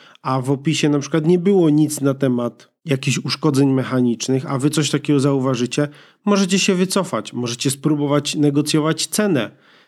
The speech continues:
ze względu na to. Jeżeli to jest sprzęt A G D, R T V, to poproście sprzedającego o podłączenie do prądu i sprawdźcie, czy działa.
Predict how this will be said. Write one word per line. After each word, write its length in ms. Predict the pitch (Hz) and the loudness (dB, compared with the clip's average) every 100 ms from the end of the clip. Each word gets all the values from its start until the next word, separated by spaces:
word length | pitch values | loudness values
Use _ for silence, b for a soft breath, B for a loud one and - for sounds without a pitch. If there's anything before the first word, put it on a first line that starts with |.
| b | b
ze 160 | 135 139 | -2 0
względu 480 | 127 131 139 127 127 | 0 2 2 2 0
na 180 | 120 | -2
to. 240 | 113 - - _ _ - | -6 -14 -18 _ _ 0
Jeżeli 380 | 160 165 190 196 | 2 4 2 2
to 120 | 180 | 2
jest 160 | 170 - | 2 -2
sprzęt 720 | - - 180 170 160 - - - | -4 0 2 2 0 -6 -18 -4
A 140 | 156 | -2
G 200 | 147 160 | 2 0
D, 380 | 127 127 147 175 | 2 0 0 -2
R 220 | 156 143 | -2 0
T 120 | 156 | -2
V, 380 | 143 131 123 165 165 b - | -2 -2 -2 -2 -6 b -4
to 80 | |
poproście 720 | 233 285 - 175 - - 185 | -2 0 2 0 0 0 0
sprzedającego 920 | 180 - 175 165 151 151 143 160 180 - | 0 -2 0 2 2 0 0 0 -2 -2
o 240 | 143 151 | -2 -2
podłączenie 640 | 151 220 220 190 156 160 | -2 0 2 2 2 2
do 120 | 160 147 | 2 -2
prądu 340 | 135 127 151 | 0 0 0
i 60 | 165 | -2
sprawdźcie, 460 | - 113 - 165 | -2 -6 -6 -6
czy 160 | 160 208 | -2 0
działa. 440 | 147 117 113 - | 2 0 -4 -10